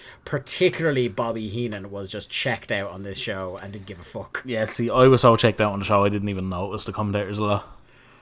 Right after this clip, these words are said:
Speaker 1: Okay, so hopefully, uh,
Speaker 2: You,
Speaker 1: hopefully
Speaker 2: you'll probably
Speaker 1: I'll
Speaker 2: get me
Speaker 1: you
Speaker 2: a couple of
Speaker 1: these
Speaker 2: times,
Speaker 1: ones. Yeah. Um, so <laughs> Heenan, God bless him, he tries very briefly at the start to big up Leno as, like, you know, "We've, we've never seen Leno in the ring. I think he's gonna surprise us. He's been in training."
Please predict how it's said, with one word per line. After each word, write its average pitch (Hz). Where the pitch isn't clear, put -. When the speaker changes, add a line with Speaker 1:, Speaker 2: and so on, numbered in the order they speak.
Speaker 1:
Okay, 123
so 117
hopefully, 127
uh, 110
Speaker 2:
You, 127
Speaker 1:
hopefully 131
Speaker 2:
you'll 127
probably 120
Speaker 1:
I'll 107
Speaker 2:
get 117
me 110
Speaker 1:
you 104
Speaker 2:
a -
couple 104
of 98
Speaker 1:
these 101
Speaker 2:
times, 98
Speaker 1:
ones. 92
Yeah. 95
Um, 110
so 127
<laughs> -
Heenan, 220
God 170
bless 139
him, 101
he 120
tries 147
very 143
briefly 127
at 113
the 113
start 107
to 113
big 127
up 117
Leno 104
as, 95
like, 95
you 107
know, 98
"We've, 98
we've 117
never 143
seen 143
Leno 131
in 135
the 123
ring. 117
I 123
think 135
he's 135
gonna 127
surprise 117
us. 107
He's 107
been 123
in 135
training." 104